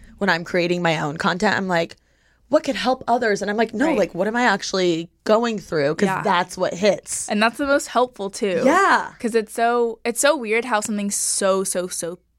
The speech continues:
Speaker 2: specific can be so deeply relatable. 'Cause I feel like it's like, "Oh, no, that's too, that's too niche. No one's gonna relate to it."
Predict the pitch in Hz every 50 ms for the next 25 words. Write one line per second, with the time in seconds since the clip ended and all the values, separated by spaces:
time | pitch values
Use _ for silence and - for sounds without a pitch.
0 | _ - - - - - 196 180 - 185 170 170 180 185 208 185 180 175 175 -
1 | 175 185 - - 175 175 160 - 175 165 165 - 175 170 165 147 156 151 147 143
2 | 147 170 170 185 190 196 202 - 196 196 190 190 190 190 202 196 - - 190 190
3 | - - 262 254 240 233 208 196 202 202 - - - - 254 240 226 214 202 208
4 | - - - 214 190 190 - - - - 180 175 175 180 - 170 165 143 80 113
5 | 151 - - - - - - -